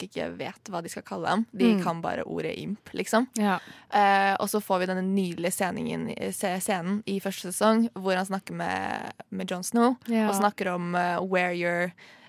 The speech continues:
Speaker 1: altså, ikke direkte sitat, men «wear your disability as an armor».
Speaker 2: Mm.
Speaker 1: Ikke sant? Eh, og «your weakness», kanskje han sa.
Speaker 2: Ja.
Speaker 1: Ikke disability, i hvert fall.
Speaker 2: Nei,
Speaker 1: Men
Speaker 2: men ja.
Speaker 1: <laughs> ja.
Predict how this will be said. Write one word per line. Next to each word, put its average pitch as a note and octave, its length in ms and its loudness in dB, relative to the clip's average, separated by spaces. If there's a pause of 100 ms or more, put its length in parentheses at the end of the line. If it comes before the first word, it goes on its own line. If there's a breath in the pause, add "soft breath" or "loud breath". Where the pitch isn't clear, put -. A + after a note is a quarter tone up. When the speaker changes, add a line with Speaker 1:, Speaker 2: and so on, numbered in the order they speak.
Speaker 1:
altså, G3+ 160 6 (560)
ikke G3+ 240 -4
direkte G3+ 300 0
sitat, B3 300 0
men G#3 200 2
«wear F3+ 160 2
your F3+ 160 0
disability E3+ 640 -2
as F#3 100 -6
an E3+ 80 -6
armor». E3 400 -2 (140)
Speaker 2:
Mm. A#3 200 8
Speaker 1:
Ikke G3+ 120 2
sant? G3+ 240 2 (160)
Eh, F#3 640 2
og F3+ 460 2 (560 soft breath)
«your G3 180 0
weakness», F#3 460 -2
kanskje G3+ 160 -2 (100)
han - 20 -8
sa. - 180 -8 (540)
Speaker 2:
Ja. E3+ 140 -2
Speaker 1:
Ikke F3 180 2
disability, G3 460 4
i E3 40 -2
hvert - 120 -6
fall. F#3 260 4
Speaker 2:
Nei, G#3 220 8
Speaker 1:
Men C#4+ 80 8
Speaker 2:
men A#3 280 10
ja. A3 100 12 (380 loud breath)
Speaker 1:
<laughs> C4+ 400 -4
ja. - 60 4